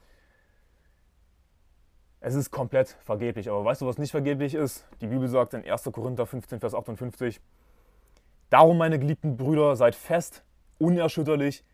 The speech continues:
nehmt immer zu in dem Werk des Herrn, weil ihr wisst, dass eure Arbeit nicht vergeblich ist im Herrn.“ Deine Arbeit als Christ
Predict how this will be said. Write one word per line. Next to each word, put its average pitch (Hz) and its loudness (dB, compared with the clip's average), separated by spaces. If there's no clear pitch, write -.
nehmt 139 -4
immer 185 2
zu 127 -6
in 120 -6
dem 117 -4
Werk 117 -2
des 113 -4
Herrn, 117 -6
weil 104 -2
ihr 110 -6
wisst, 135 -8
dass 110 -14
eure 127 -2
Arbeit 113 -2
nicht 110 -8
vergeblich 95 -6
ist 101 -12
im 98 -14
Herrn.“ 87 -14
Deine 135 -2
Arbeit 156 0
als 131 -6
Christ - -8